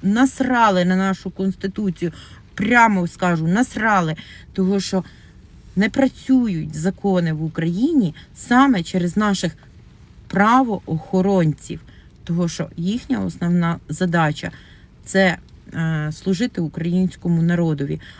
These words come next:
а не виконувати вказівки свого керівництва, безтолкового кушніра, котрий всівся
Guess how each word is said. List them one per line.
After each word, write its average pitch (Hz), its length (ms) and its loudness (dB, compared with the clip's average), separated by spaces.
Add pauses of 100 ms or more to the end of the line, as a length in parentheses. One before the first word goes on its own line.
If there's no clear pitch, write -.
(100)
а 185 120 2
не 175 100 4
виконувати 160 600 -2
вказівки 160 760 -2
свого 180 380 -2
керівництва, 160 840 0 (300)
безтолкового 180 720 0
кушніра, 196 720 2 (300)
котрий 170 440 0
всівся 185 580 0